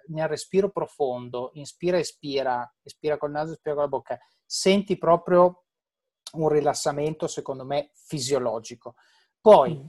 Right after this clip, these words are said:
Speaker 1: se ci associ il pensiero anche fisiologicamente, perché sposta gli angoli, così sei più positivo, stai sorridendo, cioè nel
Speaker 2: Mm.
Speaker 1: tuo, eh, il tuo cervello sa che
Speaker 2: Inconscio,
Speaker 1: quella,
Speaker 2: sì.
Speaker 1: esatto, è una cosa legata a una sensazione positiva e questo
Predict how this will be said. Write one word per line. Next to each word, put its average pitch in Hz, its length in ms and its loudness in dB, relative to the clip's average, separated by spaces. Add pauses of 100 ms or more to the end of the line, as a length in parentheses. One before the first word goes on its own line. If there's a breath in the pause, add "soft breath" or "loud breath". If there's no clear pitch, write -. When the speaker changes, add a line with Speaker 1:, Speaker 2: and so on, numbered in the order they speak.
(160)
Speaker 1:
se - 300 -4
ci - 100 -4
associ 185 640 2
il 123 100 -12
pensiero 156 680 0
anche 147 500 -2
fisiologicamente, 139 1080 -6
perché 143 520 -2
sposta - 380 -8
gli 131 120 -6
angoli, 131 460 -8
così 131 220 -10
sei 123 200 -10
più 127 160 -14
positivo, 127 520 -8
stai 120 180 -12
sorridendo, 131 640 -4
cioè 135 160 -8
nel 123 380 -12
Speaker 2:
Mm. 165 180 -2
Speaker 1:
tuo, 127 720 0
eh, 127 340 -6
il - 120 -14
tuo 151 140 -2
cervello 156 460 2
sa 190 380 2
che 202 120 0
Speaker 2:
Inconscio, - 140 -2
Speaker 1:
quella, 156 460 4
Speaker 2:
sì. 139 60 0
Speaker 1:
esatto, 143 460 2
è 135 80 -2
una 139 160 -6
cosa 160 340 -2
legata 147 400 -2
a - 40 -4
una 131 80 -18
sensazione 151 540 -8
positiva 175 540 -2 (520 loud breath)
e 175 120 -8
questo 190 260 -2